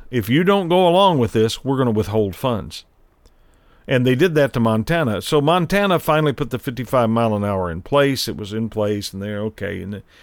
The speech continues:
in the eighties, they decided, "You know what? That's, eh, let's just take that off. So now you can set your own speed limit, but it can't be any higher than X."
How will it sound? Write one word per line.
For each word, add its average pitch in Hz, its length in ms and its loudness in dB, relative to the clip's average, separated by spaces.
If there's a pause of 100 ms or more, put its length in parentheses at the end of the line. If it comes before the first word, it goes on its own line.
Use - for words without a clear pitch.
(160)
in 117 140 0
the 117 180 0
eighties, 143 640 0 (320)
they 120 100 2
decided, 123 460 2
"You 143 100 0
know 135 100 2
what? 131 240 0
That's, - 380 -4 (180)
eh, 127 280 -2
let's 120 220 0
just - 200 -8
take 110 180 -2
that 101 140 0
off. 95 200 -2
So 110 120 -4
now 113 140 0
you 117 180 0
can 101 240 -6
set - 400 -2
your 131 160 0
own 131 140 0
speed 131 280 -2
limit, 104 280 -2
but 110 100 0
it 113 80 -6
can't 123 240 -4
be 120 140 -2
any 110 120 0
higher 110 460 0 (340)
than 113 160 2
X." 104 460 -4